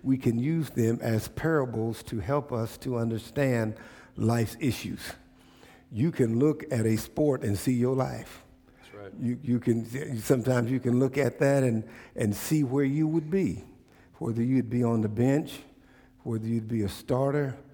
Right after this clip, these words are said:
Speaker 1: uh, or whether you'd be on special teams, or whether you'd be a manager, whether you'd be a trainer, or whether you'd be a coach. All of that stuff I look at, and, and it helps me to understand my position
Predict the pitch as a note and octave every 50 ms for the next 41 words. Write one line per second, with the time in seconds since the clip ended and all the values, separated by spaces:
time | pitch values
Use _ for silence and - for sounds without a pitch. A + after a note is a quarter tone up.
0 | - - - - - - - - G2 F#2+ G2 - A#2+ G2+ G2 G2+ G#2 A#2 A#2 A2
1 | A2+ A#2 A#2+ A#2 A2+ B2 A#2 A2+ A2 G#2+ - - C3+ C3 A#2+ - D3 C3 - -
2 | C#3+ C#3+ C#3 C#3+ D3 D3 C#3+ - - - - - - - - - - - G2+ F#2
3 | G2+ A2+ A2 A2+ A2+ A2+ A2+ A#2 G#2+ A2 A2 G#2+ G#2 G#2 G#2+ A2 A#2+ B2+ B2+ C3
4 | D3 D3 C3 B2+ C#3+ D3 C#3+ A#2+ G#2 A2+ A2 A2+ A2+ A2+ A2 A2 G#2+ A2+ G#2+ G2+
5 | F#2+ - - - C3 C3 C#3 D3 C#3+ C#3+ D3+ D3 B2 G#2+ G2+ A2 A2 A2+ A2+ A2+
6 | A2+ A2 A2 A#2 A2 G#2+ G#2+ - - C3+ - - - - - - B2 C3+ E3 F#3
7 | F#3+ F#3+ E3 D3+ D3 - - - - - - E3 D3 C3 - - - - - -
8 | - - - - - B2 B2+ D3+ D#3 - - B2 A#2 A#2 - - - A#2+ A2+ A#2
9 | C3 C3+ A#2+ A2+ A#2 - - - D3 C#3+ - - - C#3+ C3+ B2 C3 - D3 C3
10 | A#2+ A#2 A2+ - - - D3 C3 B2+ B2 A#2+ A#2 A2+ A2 - - - - - -
11 | - - - G2+ G#2 A2+ A#2 A#2+ A#2+ A#2 - A2 F#2+ F2 A2+ A#2+ G#2 - - -
12 | E2 -